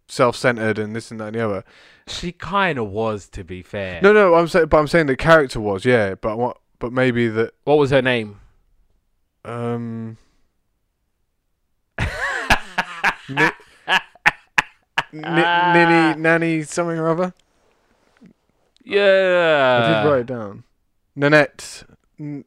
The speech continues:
Speaker 1: n-, I can't remember her last
Speaker 2: Nanette
Speaker 1: name.
Speaker 2: Manoir.
Speaker 1: Nanette Manoir. Yeah, she was.
Speaker 2: See, I like saying that.
Speaker 1: I mean, obviously, um, what's her name? Um, Angela just makes up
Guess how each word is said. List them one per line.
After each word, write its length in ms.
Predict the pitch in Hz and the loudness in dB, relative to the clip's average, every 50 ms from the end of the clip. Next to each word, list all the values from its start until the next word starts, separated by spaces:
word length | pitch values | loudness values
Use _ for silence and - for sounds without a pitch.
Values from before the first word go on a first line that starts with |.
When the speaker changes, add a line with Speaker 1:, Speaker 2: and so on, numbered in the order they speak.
| _ | _
Speaker 1:
n-, 760 | 78 82 95 139 139 135 135 135 135 131 127 127 123 123 107 - | _ -20 -20 -16 -14 -14 -12 -12 -12 -12 -12 -14 -14 -16 -16 -16
I 120 | - 120 117 | -16 -16 -14
can't 200 | _ - 101 90 | _ -14 -14 -14
remember 300 | 95 98 98 95 95 90 | -14 -16 -16 -14 -14 -14
her 80 | 71 82 | -14 -12
last 80 | - | -6
Speaker 2:
Nanette 280 | 117 123 131 139 123 120 | -4 -4 -2 -2 -2 0
Speaker 1:
name. 0 | |
Speaker 2:
Manoir. 580 | 127 123 117 117 117 120 120 117 107 101 95 - _ _ - | -2 -2 -2 0 0 2 2 2 0 -2 -4 -10 _ _ -12
Speaker 1:
Nanette 280 | 113 110 110 117 113 | -8 -6 -6 -6 -6
Manoir. 460 | 117 120 110 104 101 101 101 98 98 104 | -6 -10 -10 -8 -8 -8 -8 -8 -8 -6
Yeah, 140 | 117 113 104 | -4 -4 -4
she 140 | 101 - 127 | -4 -4 -4
was. 80 | 117 | -2
Speaker 2:
See, 60 | 110 143 | 2 2
I 80 | 151 | 2
like 220 | 160 127 110 87 - | 2 2 0 -2 -2
saying 320 | - 123 120 110 101 95 | -4 -2 -2 -2 -4 -6
that. 220 | 92 90 90 - _ _ _ _ _ _ _ - | -12 -16 -16 -18 _ _ _ _ _ _ _ -4
Speaker 1:
I 100 | 151 147 | -2 0
mean, 220 | 147 151 151 151 - _ _ _ _ _ _ _ _ _ _ _ _ _ - - | 2 2 0 0 -4 _ _ _ _ _ _ _ _ _ _ _ _ _ -2 0
obviously, 440 | 165 156 131 - - - 135 135 | 0 0 0 -2 -2 0 2 2
um, 280 | 135 127 127 123 120 120 | 2 2 2 0 0 -2
what's 180 | 123 123 120 - | -4 -4 -4 -6
her 60 | - | -8
name? 240 | 110 107 104 107 110 | -6 -6 -8 -8 -6
Um, 280 | 113 113 113 110 113 | -4 -4 -4 -4 -4
Angela 400 | 110 127 131 127 120 120 113 110 101 | -2 -2 -2 0 0 0 -2 -2 -2
just 240 | - - 110 - | -2 -8 -8 -6
makes 220 | - 113 110 110 - | -6 -6 -6 -4 -6
up 100 | 120 - | -8 -8